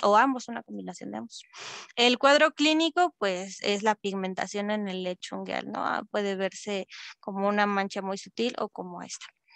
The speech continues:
Eh, suele ser una pigmentación difusa o una línea recta,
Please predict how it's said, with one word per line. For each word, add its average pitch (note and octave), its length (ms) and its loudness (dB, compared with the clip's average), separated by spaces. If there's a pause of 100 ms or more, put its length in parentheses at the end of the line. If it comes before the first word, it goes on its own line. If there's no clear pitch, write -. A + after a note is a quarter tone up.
(600)
Eh, A#3+ 840 8
suele B3+ 280 6
ser B3 200 4
una A3+ 880 6 (100)
pigmentación A3 720 -2
difusa B3 500 4
o G#3+ 60 6
una A3 320 4
línea G#3 720 2
recta, C4+ 560 -4